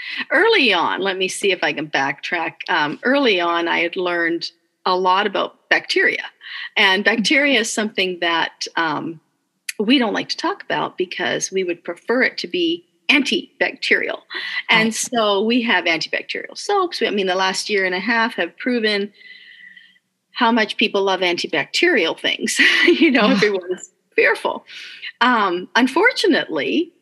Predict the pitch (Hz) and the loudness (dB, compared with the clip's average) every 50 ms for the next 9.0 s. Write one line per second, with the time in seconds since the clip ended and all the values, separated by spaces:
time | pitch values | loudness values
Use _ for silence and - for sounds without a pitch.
0 | _ _ _ _ _ - 220 247 311 330 311 254 214 208 240 254 254 - - 349 | _ _ _ _ _ -2 0 2 4 4 4 2 2 2 0 -2 -2 -2 -2 -2
1 | 403 427 330 226 165 156 165 - - - - - - - - - 269 254 - - | 0 0 0 0 -2 -2 -4 -6 -6 -4 -4 -4 -4 -4 -4 -6 -6 -6 -6 -8
2 | - - _ _ _ _ - 208 208 208 208 202 202 196 196 196 208 233 247 - | -10 -12 _ _ _ _ -6 -4 -4 -2 0 0 2 2 2 0 0 -2 -4 -6
3 | - 202 202 202 202 202 202 - - 311 320 320 240 202 196 196 214 - - 185 | -4 -2 -2 0 -2 -2 -4 -4 -2 -2 0 0 0 0 -2 -2 -4 -4 -2 -2
4 | 190 208 233 233 214 208 196 190 190 - - - 262 262 262 233 196 180 175 175 | -2 0 -2 -2 0 0 0 -2 -2 -4 -6 -4 -2 -2 0 0 0 0 -2 -2
5 | 175 180 180 180 180 180 - - - 214 226 247 240 220 208 - - - 226 214 | 0 0 0 0 -2 -4 -4 -4 -2 0 2 2 2 0 -2 -4 -4 -2 0 0
6 | 208 196 185 180 190 - - - - - - - - - 196 208 233 233 - - | 2 2 2 0 -2 -6 -12 -18 -20 -20 -18 -8 -2 0 2 2 2 0 -2 -2
7 | 190 175 - - - 180 175 240 302 302 220 180 180 175 175 - - - 196 185 | -4 -4 -6 -4 -2 0 0 2 2 2 2 2 2 0 -2 -4 -4 -2 -2 -2
8 | 185 - - 170 175 170 170 170 165 165 170 - - 175 170 165 160 165 165 | -2 -4 -4 -4 -2 -2 -2 -2 -4 -6 -8 -8 -8 -8 -8 -8 -8 -10 -12